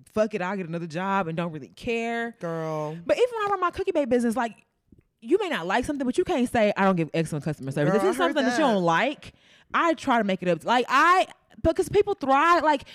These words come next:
Speaker 1: people may not remember what you, what you did, but they remember how you, how you treated them and how you
Speaker 2: Girl,
Speaker 1: made them feel while, when they
Speaker 2: that,
Speaker 1: were there.
Speaker 2: that.
Speaker 1: Like, I pride myself on giving excellent customer service. Like, that is so crazy to me how y'all just be, like, feeling like customer service is a, a bonus.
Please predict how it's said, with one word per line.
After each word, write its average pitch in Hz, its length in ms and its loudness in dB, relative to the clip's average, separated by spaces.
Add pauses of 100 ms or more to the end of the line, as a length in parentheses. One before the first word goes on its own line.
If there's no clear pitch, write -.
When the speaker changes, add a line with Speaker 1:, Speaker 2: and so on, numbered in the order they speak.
(200)
Speaker 1:
people 403 280 2
may 311 160 0
not 254 140 2
remember 226 320 0
what 190 200 2
you, 175 100 -6
what 175 180 -4
you 151 60 -10
did, 214 360 0
but 190 60 -6
they 302 80 0
remember 294 240 0
how 196 100 -2
you, 156 180 -8 (140)
how 175 120 -6
you 156 100 -8
treated 156 300 -8
them 113 280 -14 (200)
and 151 220 -10
how 220 80 0
you 254 60 2
Speaker 2:
Girl, 226 80 -4
Speaker 1:
made 220 140 -2
them 170 120 0
feel 208 240 0
while, 165 120 0 (240)
when 190 80 2
they 180 80 2
Speaker 2:
that, 165 80 2
Speaker 1:
were 147 80 -2
there. 123 480 -6 (100)
Speaker 2:
that. 175 600 -6
Speaker 1:
Like, 226 180 0
I 311 220 0
pride 285 200 -4
myself 247 220 -6
on 208 80 -6
giving 190 200 -4 (140)
excellent 208 400 -2
customer 170 360 -4
service. 139 520 -8
Like, 180 220 -6
that 277 120 0
is 240 140 0
so 190 160 -8
crazy 214 280 -6
to 185 40 -6
me 185 120 -4
how 185 120 0
y'all 175 200 -2
just 170 140 -8
be, 175 120 -8
like, 160 220 -2
feeling 190 220 -6
like 151 260 -8 (140)
customer 190 300 -4
service 175 260 0
is 151 120 -2
a, 151 160 -4
a 151 60 -2
bonus. 147 600 -8